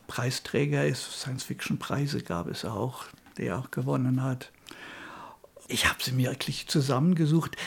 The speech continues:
Natürlich auch nach deutscher Science-Fiction-Literatur, wo ich einfach sagte, „Wer hat denn was in der Richtung schon geschrieben?“ Und die habe ich dann angesprochen und die meisten waren sehr angetan von der Idee,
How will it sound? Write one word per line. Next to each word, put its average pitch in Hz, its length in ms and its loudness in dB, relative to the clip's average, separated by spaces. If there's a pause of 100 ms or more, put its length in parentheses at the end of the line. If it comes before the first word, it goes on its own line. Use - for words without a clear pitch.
(180)
Natürlich 165 580 8
auch 151 220 6
nach 151 140 6
deutscher 147 360 6
Science-Fiction-Literatur, 139 1300 4
wo 110 80 2
ich 156 140 2
einfach 135 240 4
sagte, 135 300 2
„Wer 127 160 4
hat 143 140 2
denn 139 160 6
was 135 160 2
in 135 80 2
der 131 160 4
Richtung 127 320 2
schon 120 240 0
geschrieben?“ 113 580 2 (560)
Und - 200 4
die 131 160 6
habe 127 180 4
ich - 160 2
dann 101 380 2
angesprochen 151 640 6
und 139 160 6
die 120 60 6
meisten 120 440 2
waren 127 300 4 (260)
sehr 139 300 2
angetan 127 460 4
von 117 180 0
der 95 100 2
Idee, 123 340 4